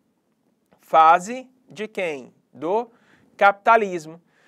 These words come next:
Então, nessa primeira fase do sistema capitalista, nós temos a expansão marítima, é um capitalismo comercial,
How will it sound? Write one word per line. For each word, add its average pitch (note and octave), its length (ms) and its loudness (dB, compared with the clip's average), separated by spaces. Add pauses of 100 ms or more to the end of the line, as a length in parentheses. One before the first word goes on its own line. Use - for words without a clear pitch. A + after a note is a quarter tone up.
(140)
Então, A3+ 200 2
nessa C4 340 -4
primeira G#3 440 -2
fase F#3 340 0
do E3 80 -20
sistema E3+ 400 -12
capitalista, F3 640 -6
nós F#3 180 -6
temos F3+ 300 -12
a F3 60 -8
expansão E3+ 440 -12
marítima, G3 840 -6
é E3+ 120 -6
um F#3+ 80 -8
capitalismo D#3+ 600 -8
comercial, F#3 840 -4